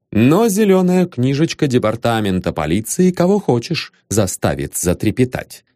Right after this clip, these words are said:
Камердинер представился Лопаревым Василием Николаевичем, поклонился и был приятно обрадован, узнав, что мальчишку, то есть, конечно, господина, так приятно величают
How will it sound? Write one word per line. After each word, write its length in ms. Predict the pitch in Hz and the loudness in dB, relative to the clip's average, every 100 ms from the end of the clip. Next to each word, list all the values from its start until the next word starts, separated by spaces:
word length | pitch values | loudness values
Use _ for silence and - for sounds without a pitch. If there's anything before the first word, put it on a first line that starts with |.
| _ _ _ - | _ _ _ -4
Камердинер 640 | - 98 95 120 220 226 | 0 2 2 4 4 2
представился 1000 | 113 135 - 123 139 143 135 - 135 127 - _ - | 2 0 0 -2 2 0 -2 0 0 0 -4 _ -8
Лопаревым 960 | 104 107 98 - 85 82 80 78 76 - | -2 2 2 0 0 2 2 0 -4 -4
Василием 760 | 87 87 87 - 113 120 113 110 | -2 0 0 0 0 2 2 0
Николаевичем, 1040 | 107 95 76 76 71 76 123 - 180 196 - - | -2 -2 -2 -4 -4 -4 -4 -2 0 -2 -6 -4
поклонился 800 | 196 123 85 76 98 - 196 180 - | -2 0 0 0 -4 -4 -6 -6 -2
и 80 | 180 | 2
был 160 | 165 180 | 4 2
приятно 560 | 156 127 165 185 185 | 2 2 2 2 0
обрадован, 760 | - 151 110 101 95 95 101 95 - | 0 0 0 0 0 0 0 -4 -4
узнав, 460 | 98 85 87 85 - | -2 2 2 2 -2
что 160 | - 76 | -4 -4
мальчишку, 720 | 73 - 240 - - - _ _ - | -2 0 0 0 -4 -8 _ _ -2
то 80 | |
есть, 200 | 87 - | -2 -2
конечно, 380 | - 87 80 101 | -4 -2 -2 -2
господина, 800 | 90 - - 127 90 69 62 60 - _ _ - | -2 -2 -2 -2 -2 -6 -8 -12 -14 _ _ -2
так 320 | 202 226 - | 0 0 -4
приятно 580 | 123 107 95 120 120 104 | 0 0 2 0 -2 -4
величают 800 | 90 85 - 87 76 73 - | -2 -4 -2 -2 -2 -4 -8